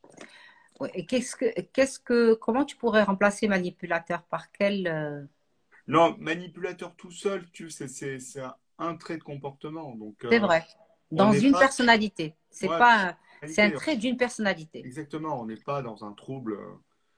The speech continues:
Speaker 2: ça n'existe pas la personnalité manipulatrice, même si on peut le dire dans le langage courant, mais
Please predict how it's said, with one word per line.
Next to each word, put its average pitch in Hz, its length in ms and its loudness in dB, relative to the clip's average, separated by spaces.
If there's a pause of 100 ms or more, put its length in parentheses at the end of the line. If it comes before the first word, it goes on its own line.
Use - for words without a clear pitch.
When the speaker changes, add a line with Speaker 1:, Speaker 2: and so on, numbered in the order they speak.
Speaker 2:
ça - 100 -6
n'existe 120 280 -4
pas 151 160 0
la 123 100 0
personnalité 113 560 -10
manipulatrice, 139 800 -6
même 110 120 -10
si - 80 -18
on 107 60 -12
peut 117 120 -10
le 113 60 -6
dire 110 160 -8
dans 110 120 -10
le 110 40 -8
langage 113 320 -6
courant, 139 480 -12
mais 101 200 -20